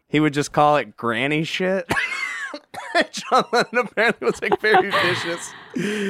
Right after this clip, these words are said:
in real time. And I was just like, Damn, like, the, the,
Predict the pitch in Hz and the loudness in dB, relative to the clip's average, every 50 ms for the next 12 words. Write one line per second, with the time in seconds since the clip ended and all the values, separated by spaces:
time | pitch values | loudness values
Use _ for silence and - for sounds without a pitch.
0 | 175 - - - 170 180 180 170 165 160 165 165 160 160 156 - - 147 147 151 | -2 -2 0 2 2 4 4 4 4 4 4 4 4 2 2 2 2 2 4 4
1 | 160 170 170 170 165 - - 131 131 135 131 123 117 - 135 123 110 - _ - | 4 2 0 -2 -6 -8 -6 -2 -2 0 -2 -2 -2 -2 -2 -4 -4 -6 _ -4
2 | 127 127 123 123 127 - - 131 127 127 - - _ _ _ _ - 147 143 - | -2 -2 -2 -4 -6 -6 -6 -6 -6 -6 -8 -12 _ _ _ _ -4 -4 -4 -4
3 | _ _ - 143 | _ _ -2 -2